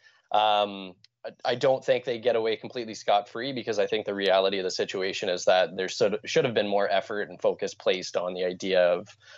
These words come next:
um, these remote learning environments a lot sooner. Uh, I don't think it needed to take a pandemic for us to see the value, uh, of these systems and, uh, how we can effectively transition over to them,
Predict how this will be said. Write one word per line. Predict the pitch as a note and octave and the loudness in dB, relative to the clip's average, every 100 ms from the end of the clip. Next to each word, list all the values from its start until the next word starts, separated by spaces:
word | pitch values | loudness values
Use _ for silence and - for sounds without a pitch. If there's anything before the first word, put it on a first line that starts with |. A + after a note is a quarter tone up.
| - - | -14 -2
um, | - - F#2+ G2+ | 2 4 2 0
these | G#2 F#2 - | -4 -4 0
remote | G2+ G#2 F#2 | 2 4 4
learning | F#2+ F#2 | 2 0
environments | F2+ F#2 F2+ F2+ F2+ | 2 2 2 0 -6
a | G2 | 0
lot | F#2 F2+ | 0 0
sooner. | - G2+ B2 C3 - | -2 -2 -2 -2 -2
Uh, | F#2 | 2
I | F2+ | 4
don't | G2+ G#2+ | 4 2
think | G#2+ G2+ | 0 -2
it | G2+ | -4
needed | G#2 G#2 G2+ G2 | -2 0 0 -2
to | |
take | F#2+ F#2+ G2 | 0 0 0
a | - | -2
pandemic | G2+ F#2+ F#2+ G2+ - | 0 2 2 0 0
for | G2 | 0
us | F#2 | 0
to | G2 | -4
see | - G2 | -4 -4
the | |
value, | F#2 F2 F#2 G2+ G2+ - _ - _ | 2 4 4 0 -4 -6 _ -20 _
uh, | - G2+ G2+ | 2 4 4
of | G#2 | 0
these | F#2 | -2
systems | G#2+ F#2+ G#2+ F#2 F#2 | -2 0 0 -2 -4
and, | F2+ - - | -8 -8 -2
uh, | A2 - - | 0 0 -6
how | - G#2 G2 F#2+ F#2+ - | -2 2 4 4 0 -8
we | G2+ | -10
can | - F#2+ F2+ G#2 - - | -8 -8 -10 -14 -12 -4
effectively | - G2+ G2 F#2+ F2 | 0 0 0 -4 -6
transition | - F2+ F2 F2+ - E2+ | -6 -6 -6 -8 -6 -4
over | F#2 F#2+ F2+ | -4 -2 -2
to | G#2+ | -2
them, | F#2 E2+ F2 | 0 0 -2